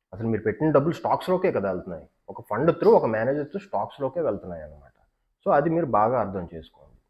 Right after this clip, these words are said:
ఇప్పుడు మనం ఏం చేయాలి? So, know nothing investor అంటే మార్కెట్‌లో ఆయన ఏమీ తెలియదు అనమాట. కానీ డబ్బులు పెట్టాలి, డబ్బులు, మార్కెట్‌లో డబ్బులు పెట్టి సంపాదించాలని ఒక ఆశ మాత్రం ఉంటుంది. So, వాళ్ళు ఏంటి, ఎలా చేయాలి?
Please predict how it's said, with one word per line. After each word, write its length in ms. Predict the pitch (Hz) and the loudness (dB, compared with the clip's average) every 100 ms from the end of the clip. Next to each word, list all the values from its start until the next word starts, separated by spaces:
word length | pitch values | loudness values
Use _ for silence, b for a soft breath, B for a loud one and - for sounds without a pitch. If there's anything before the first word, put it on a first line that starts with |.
| _ _ _ _ _ | _ _ _ _ _
ఇప్పుడు 260 | 135 135 208 | -2 6 8
మనం 220 | 175 131 | 8 6
ఏం 160 | 110 101 | 4 2
చేయాలి? 400 | 85 80 71 - - - - - - _ _ _ _ _ _ - | -4 -10 -12 -16 -20 -20 -20 -20 -20 _ _ _ _ _ _ 2
So, 40 | 143 - - - | 2 2 -6 0
know 180 | 127 190 | 8 10
nothing 320 | 208 196 170 156 | 10 8 6 4
investor 440 | 131 131 117 117 | 4 2 -2 -4
అంటే 200 | 101 127 | -4 -2
మార్కెట్‌లో 720 | 117 98 - 110 107 139 190 117 | -2 -2 -4 -10 -4 -4 -4 -2
ఆయన 180 | 147 160 135 | -2 0 0
ఏమీ 260 | 131 170 180 | 4 6 4
తెలియదు 320 | 117 95 82 | 2 -6 -10
అనమాట. 200 | 78 71 _ _ _ _ | -16 -20 _ _ _ _
కానీ 180 | 139 185 | 2 4
డబ్బులు 340 | 170 120 135 131 | 4 4 2 0
పెట్టాలి, 600 | 120 - 123 120 190 - | -2 2 2 2 0 -4
డబ్బులు, 420 | 113 113 120 123 131 - _ 113 | -2 0 0 0 -2 -6 _ -6
మార్కెట్‌లో 420 | 107 107 113 117 | -6 -4 -2 -2
డబ్బులు 300 | 110 104 110 | -2 -4 -4
పెట్టి 260 | 107 104 | -6 -8
సంపాదించాలని 720 | - 113 104 113 113 117 113 110 | -8 -8 -4 -4 -4 -4 -4 -4
ఒక 160 | 110 - | -8 -4
ఆశ 180 | 110 113 | -4 -4
మాత్రం 300 | 123 110 - | -4 -6 -6
ఉంటుంది. 340 | 107 78 71 _ _ _ _ _ _ - | -10 -12 -20 _ _ _ _ _ _ 2
So, 120 | 190 | 6
వాళ్ళు 400 | 135 147 170 147 | 8 8 4 2
ఏంటి, 280 | 135 143 139 | 2 2 2
ఎలా 180 | 120 | 2
చేయాలి? 400 | 143 139 131 117 | 2 0 -4 -4